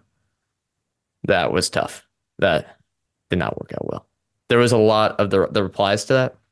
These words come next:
This shows the sentiment at the time. It was a bubble. You know,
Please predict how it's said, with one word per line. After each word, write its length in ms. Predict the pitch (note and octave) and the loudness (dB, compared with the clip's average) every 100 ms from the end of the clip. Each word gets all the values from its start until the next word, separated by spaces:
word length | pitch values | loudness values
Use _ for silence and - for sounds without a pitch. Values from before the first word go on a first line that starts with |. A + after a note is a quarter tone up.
| _ _ _ _ _ _ _ _ - | _ _ _ _ _ _ _ _ -4
This 240 | F#2 - | -2 -2
shows 340 | - A#2+ A2 | 0 0 2
the 80 | G2+ | 2
sentiment 400 | - G2+ - A2 | 0 0 -2 -2
at 80 | G#2 | -4
the 80 | G2+ | -4
time. 400 | G#2+ G#2+ A2 - _ _ _ _ _ _ _ _ _ _ _ _ _ _ - _ _ _ _ _ - | -2 -2 -2 -8 _ _ _ _ _ _ _ _ _ _ _ _ _ _ -20 _ _ _ _ _ -4
It 80 | A#2 | 0
was 160 | A#2 A2+ | 2 2
a 60 | |
bubble. 360 | F2 - F2 - _ _ _ _ - | 2 0 -4 -14 _ _ _ _ -4
You 120 | F#2+ | -4
know, 200 | E2 | -4